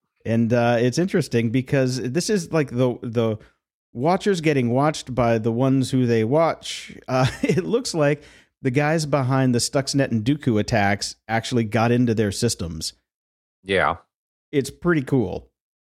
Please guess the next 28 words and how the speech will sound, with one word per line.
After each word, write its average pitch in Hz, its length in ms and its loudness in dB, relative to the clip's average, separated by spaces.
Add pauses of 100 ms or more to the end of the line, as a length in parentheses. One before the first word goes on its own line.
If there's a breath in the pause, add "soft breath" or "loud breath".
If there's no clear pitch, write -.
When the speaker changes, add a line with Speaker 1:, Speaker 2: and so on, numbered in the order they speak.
Speaker 1:
I 139 140 0
think. 90 320 -6
It's, 131 160 -8
and 143 260 2
they 131 160 4
were 131 80 4
using, 123 220 2
like, 110 220 -2
Dooku 131 360 0
two, 113 320 0
Electric 104 320 -4
Boogaloo. 101 560 -2 (440 soft breath)
Um, 110 500 0 (460)
Speaker 2:
<laughs> - 480 -20
Speaker 1:
it's 123 100 -4
a 127 80 2
nineteen 151 560 2
megabyte 131 440 0
toolkit 123 560 -2
that 113 200 -2
they 110 220 2
put 113 280 -2
in 113 140 2
there, 104 260 0 (440 loud breath)
and 135 160 2
they 143 80 2
said 143 200 0
it's 131 160 -2